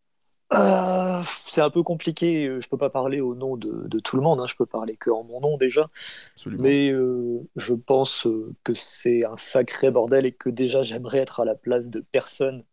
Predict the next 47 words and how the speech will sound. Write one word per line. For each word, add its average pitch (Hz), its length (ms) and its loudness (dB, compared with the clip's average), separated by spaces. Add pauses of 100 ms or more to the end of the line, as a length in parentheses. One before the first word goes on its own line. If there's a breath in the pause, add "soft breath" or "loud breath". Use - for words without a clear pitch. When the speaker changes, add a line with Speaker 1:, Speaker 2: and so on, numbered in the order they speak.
Speaker 1:
du 120 120 -12
gouvernement, 131 580 0
peu 143 180 0
importe 143 280 0
le 147 80 4
gouvernement 143 440 0
que 143 80 -8
ça 135 120 2
aurait 131 200 2
été, 139 260 0
je 123 100 -4
Speaker 2:
Mm. - 20 -6
Speaker 1:
pense 131 300 -4
que - 140 -8
ça - 240 0
aurait 120 240 4
été 123 340 -2
extrêmement 127 800 -2
compliqué 123 440 -8
à 117 80 -2
gérer 117 340 -6 (720)
et 135 200 0
que, - 180 -6
euh, 123 600 -2
il 123 120 -8
n'y 117 80 0
a 110 60 2
pas 131 220 2
moyen 127 360 4
de 117 80 -8
satisfaire - 600 -6
tout - 120 -6
le 123 60 -4
monde 123 200 -4
de 120 80 -2
toute - 180 -12
façon, 131 320 -6 (640)
vu 110 260 0
le, 107 280 4 (360)
le - 140 -4
contexte - 400 0
un 120 60 -2
petit - 140 -8
peu 131 100 2
exceptionnel 117 560 -4
qu'on 113 180 -8
vit. 113 240 -4